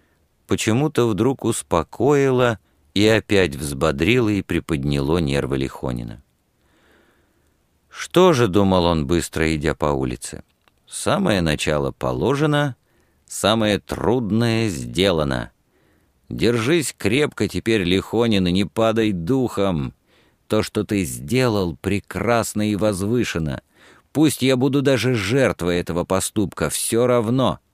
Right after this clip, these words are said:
Стыдно, делая хорошее дело, сейчас же ждать за него награды.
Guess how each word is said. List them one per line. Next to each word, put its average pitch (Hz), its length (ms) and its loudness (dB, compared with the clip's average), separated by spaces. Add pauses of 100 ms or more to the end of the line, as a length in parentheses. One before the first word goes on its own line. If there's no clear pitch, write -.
(380)
Стыдно, 123 640 0
делая 117 400 2
хорошее 101 640 0
дело, 98 500 0 (300)
сейчас 131 560 0
же 117 200 0
ждать 104 360 0
за 104 120 0
него 95 220 0
награды. 87 520 -2